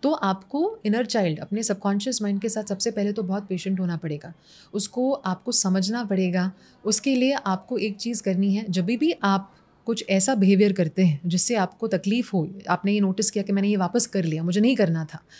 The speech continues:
सपोजिंग मैं नहीं उठ पाया सुबह, आज भी मैं लेट उठा, राइट? या मैंने ये खा लिया, मुझे नहीं खाना था,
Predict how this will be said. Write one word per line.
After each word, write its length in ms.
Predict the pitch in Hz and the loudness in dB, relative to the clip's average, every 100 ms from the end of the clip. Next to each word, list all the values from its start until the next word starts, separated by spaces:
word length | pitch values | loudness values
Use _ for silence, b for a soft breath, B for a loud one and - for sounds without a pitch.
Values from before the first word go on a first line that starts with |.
| B B - | B B -10
सपोजिंग 300 | 190 214 226 | -4 -2 -2
मैं 120 | 226 | -2
नहीं 260 | 226 220 294 | 0 2 4
उठ 180 | 262 208 | 2 2
पाया 200 | 196 175 | 2 2
सुबह, 180 | 170 156 | 0 2
आज 200 | 190 202 | 4 4
भी 120 | 240 | 4
मैं 120 | 262 | 4
लेट 200 | 233 208 | 4 4
उठा, 280 | 196 160 147 - _ _ B 139 B - | 4 2 0 -2 _ _ B -20 B -2
राइट? 260 | 202 294 - b 233 | 0 0 -4 b 2
या 60 | |
मैंने 160 | 233 247 | 4 4
ये 140 | 277 | 2
खा 200 | 285 220 | 0 2
लिया, 200 | 214 247 | 4 4
मुझे 160 | 247 240 | 2 2
नहीं 220 | 208 254 | 4 4
खाना 300 | 190 170 156 156 | 2 0 0 -6
था, 180 | - | -12